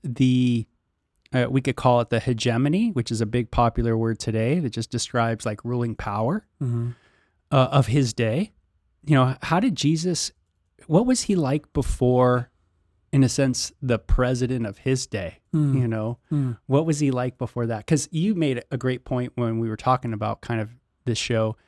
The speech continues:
Speaker 1: was, uh, you know, wouldn't it be great if we could all act like Jesus if we had a chance to meet the president?
Speaker 2: Mm-hmm.
Speaker 1: Or how to ch-
Speaker 2: Or what would we say
Speaker 1: What would we say?
Speaker 2: if we had five seconds to shake his hand and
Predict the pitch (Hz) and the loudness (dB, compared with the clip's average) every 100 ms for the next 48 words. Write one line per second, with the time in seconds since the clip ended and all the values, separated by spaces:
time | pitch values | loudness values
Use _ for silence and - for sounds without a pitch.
0 | _ _ _ - 117 107 113 107 98 - | _ _ _ -2 -2 0 -2 -2 -2 -8
1 | _ 151 127 113 - 147 185 208 131 120 | _ 4 4 2 -2 2 2 2 0 0
2 | 120 131 117 123 120 - 120 117 117 120 | 0 -2 -2 -4 -6 0 0 0 0 -2
3 | - - 113 104 - 127 143 117 98 107 | -4 -4 -4 -4 -4 0 0 -2 -6 -10
4 | - - - _ _ _ _ - 131 - | -10 -12 -18 _ _ _ _ -2 -2 0
5 | 127 117 110 - 131 120 - 127 120 - | 0 0 -4 -2 0 0 -4 -6 -6 -6
6 | 131 123 131 - - - 117 107 95 - | -2 0 -2 -4 -8 -4 -4 -4 -12 -6
7 | 147 131 127 127 - _ _ _ - 123 | -2 0 0 -2 -6 _ _ _ -4 -2
8 | 117 - 127 123 - - 131 143 139 127 | 0 0 0 0 -8 -6 0 2 2 0
9 | 127 - 143 139 127 147 190 151 143 - | -4 -2 2 2 4 4 4 2 2 0
10 | - 135 135 139 139 127 - 131 127 - | -4 -2 -2 0 2 0 2 2 2 -2
11 | 135 123 - - 147 127 143 - 135 131 | -2 -4 -8 -4 -2 0 -2 -2 0 0
12 | 123 117 117 110 | 0 -2 -4 -6